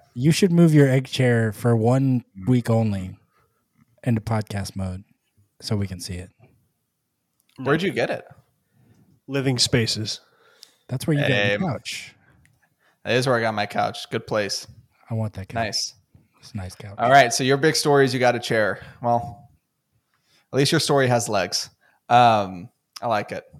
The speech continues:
Speaker 2: So, all right,
Speaker 1: What
Speaker 2: my
Speaker 1: a
Speaker 2: big story. <laughs>
Speaker 1: That was nice.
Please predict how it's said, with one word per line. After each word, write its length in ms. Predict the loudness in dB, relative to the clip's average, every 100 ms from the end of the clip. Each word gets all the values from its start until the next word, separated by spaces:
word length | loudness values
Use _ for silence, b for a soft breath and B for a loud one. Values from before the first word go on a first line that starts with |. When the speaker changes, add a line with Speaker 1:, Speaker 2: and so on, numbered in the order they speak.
| -20
Speaker 2:
So, 540 | -14 -2 0 2 0 2
all 80 | 4
right, 160 | 6
Speaker 1:
What 40 | 6
Speaker 2:
my 80 | 4
Speaker 1:
a 40 |
Speaker 2:
big 160 | 4 -2
story. 380 | 0 2 2 0 -4
<laughs> 80 | -6 -2
Speaker 1:
That 760 | 0 2 2 0 0 -2 -2
was 180 | -2 -2
nice. 360 | -2 -2 -4